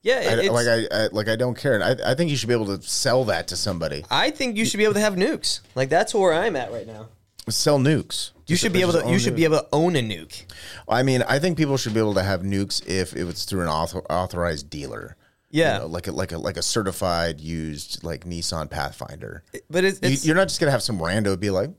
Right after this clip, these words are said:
Speaker 2: "Yeah, the Pathfinder's great."
Speaker 1: Mm-hmm.
Speaker 2: I'm like, "I don't trust you. We need, I need to get my car, get a, get a Carfax
Speaker 1: Yeah,
Speaker 2: for this
Speaker 1: if
Speaker 2: nuclear warhead."
Speaker 1: If you are, and,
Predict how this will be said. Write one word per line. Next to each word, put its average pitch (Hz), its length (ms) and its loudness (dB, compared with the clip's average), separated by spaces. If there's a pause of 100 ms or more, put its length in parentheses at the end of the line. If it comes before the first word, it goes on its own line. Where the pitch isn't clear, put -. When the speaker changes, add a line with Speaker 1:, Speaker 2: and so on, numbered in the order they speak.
(120)
Speaker 2:
"Yeah, 311 240 4
the 170 60 0
Pathfinder's 151 520 2 (460)
great." 123 360 2 (300)
Speaker 1:
Mm-hmm. 127 200 -2
Speaker 2:
I'm 156 60 0
like, 143 120 4
"I 254 100 2
don't 339 140 -2
trust 123 360 2
you. 165 220 2
We 233 160 -2
need, 208 260 -2
I 175 120 0
need 220 160 -2
to 170 60 -6
get 156 140 -2
my 123 140 0
car, - 300 -4 (180)
get 131 180 -2
a, 85 80 -4 (200)
get 110 100 -4
a 95 60 -10
Carfax - 800 -4 (480)
Speaker 1:
Yeah, 190 180 -2
Speaker 2:
for 87 60 -2
this 85 280 -2
Speaker 1:
if - 40 -6
Speaker 2:
nuclear 92 360 -2
warhead." 82 520 -4 (360)
Speaker 1:
If 120 160 -4
you 175 260 4
are, 151 500 4 (1300)
and, 160 100 2